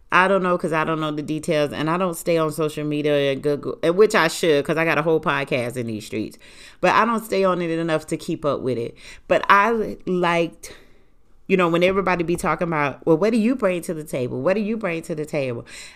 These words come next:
I don't have to bring, I don't have to explain to you what I bring to the table. "Oh, I got," you know, and people be talking about, "I am the table," and then, you know, and I under-, hey, I love that sassiness, that cockiness, but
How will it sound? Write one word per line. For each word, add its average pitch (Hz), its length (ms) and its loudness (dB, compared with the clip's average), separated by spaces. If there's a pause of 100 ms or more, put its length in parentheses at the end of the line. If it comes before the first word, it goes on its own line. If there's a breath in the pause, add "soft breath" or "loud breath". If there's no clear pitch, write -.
(140 loud breath)
I 339 120 8
don't 381 140 2
have 294 220 0
to 285 80 0
bring, 175 380 0 (120)
I 233 100 4
don't 349 120 2
have 254 180 2
to 247 80 2
explain 240 460 0
to 202 160 -6
you 156 280 -2 (320 loud breath)
what 208 220 4
I 226 160 6
bring 190 400 0
to - 140 -8
the 175 100 -8
table. 185 520 -4 (340)
"Oh, 214 120 6
I 220 100 4
got," 220 260 -2
you 202 100 2
know, 196 120 2
and 170 100 0
people 190 200 -4
be 190 80 -6
talking 165 240 -2
about, - 100 -4
"I 175 280 2
am 170 280 0
the 147 80 -6
table," 143 480 -2
and 139 160 -6
then, 175 120 -8 (280 loud breath)
you 294 140 -2
know, 302 160 6
and 269 240 0
I 254 180 -2
under-, 254 160 2
hey, 220 320 2
I 214 160 2
love 208 320 0
that 220 160 0
sassiness, 190 640 -4
that 165 220 -4
cockiness, 196 600 -4
but 185 300 4